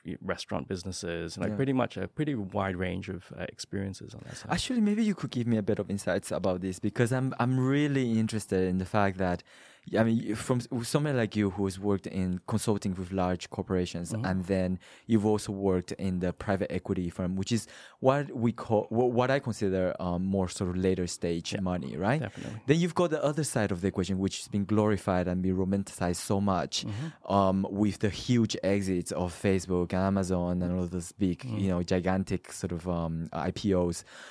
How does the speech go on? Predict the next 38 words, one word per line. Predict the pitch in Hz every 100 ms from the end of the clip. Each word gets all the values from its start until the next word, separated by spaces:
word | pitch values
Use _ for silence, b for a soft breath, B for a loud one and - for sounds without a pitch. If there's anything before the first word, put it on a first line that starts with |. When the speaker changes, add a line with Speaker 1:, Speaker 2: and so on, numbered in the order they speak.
| B -
Speaker 2:
Um, | 104 104 107 113
they | 110 147 190
are | 151 156 -
actually | 113 127 - 135
m-, | 123 131
what | 123 107 104 87 -
people | - 107 107
tend | 110 95
to | 98 - 92
refer | 101 95 101 95
as | 87 87 - -
the | 95
fairy | 123 123 87
dust, | - 87 -
right? | 92 92 92
'Cause | 101 107
it's | 95
Speaker 1:
Mm. | 110
Speaker 2:
still | 131
yet | 117 98 85
to | 98
be | 101
proven. | - 165 147 139
You've | 110
got | 104 -
the | -
A | 117 -
I, | 110 107 101
the | 98
blockchain, | 95 110 120 117 123 107 110 B B
Speaker 1:
Yeah. | 110 B B
Speaker 2:
a | 120
lot | 110 104
of | 104 101
white | 143 -
papers | 123 117 113 104
and | 101
theories. | - 151 143 143 135 127